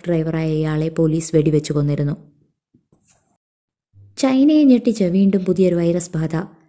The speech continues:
ശ്വാസകോശ രോഗികളുടെ എണ്ണം പെരുകുന്നു. വിവരങ്ങൾ മൂടിവെച്ച ഭരണകൂടം. ചൈനയിൽ വീണ്ടും മാരക വൈറസ് ബാധ മൂലം ശ്വാസകോശ രോഗികളുടെ എണ്ണം കൂടുന്നതായി വാർത്താ ഏജൻസിയായ റോയിട്ടേഴ്സ് റിപ്പോർട്ട് ചെയ്യുന്നു. ചൈനീസ് ആരോഗ്യ വിദഗ്ധരോട്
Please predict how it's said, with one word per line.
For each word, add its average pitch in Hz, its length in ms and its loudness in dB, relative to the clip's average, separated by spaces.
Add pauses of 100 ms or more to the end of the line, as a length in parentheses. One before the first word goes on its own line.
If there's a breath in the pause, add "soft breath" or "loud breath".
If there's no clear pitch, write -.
(160 soft breath)
ശ്വാസകോശ 185 580 0
രോഗികളുടെ 175 460 0
എണ്ണം 170 260 -2
പെരുകുന്നു. 170 380 -2
വിവരങ്ങൾ 170 500 -2
മൂടിവെച്ച 160 460 -2
ഭരണകൂടം. 156 680 -2 (800 soft breath)
ചൈനയിൽ 185 440 0
വീണ്ടും 180 320 -2
മാരക 175 300 -4
വൈറസ് 170 360 -2
ബാധ 165 180 -2
മൂലം 165 340 0 (220 loud breath)
ശ്വാസകോശ 208 640 2
രോഗികളുടെ 185 480 0
എണ്ണം 175 260 -2
കൂടുന്നതായി 165 540 -2
വാർത്താ 170 340 -4
ഏജൻസിയായ 165 540 -2
റോയിട്ടേഴ്സ് 165 540 -2
റിപ്പോർട്ട് 156 320 -4
ചെയ്യുന്നു. 156 380 -2 (460 soft breath)
ചൈനീസ് 180 420 0
ആരോഗ്യ 175 360 0
വിദഗ്ധരോട് 170 680 -2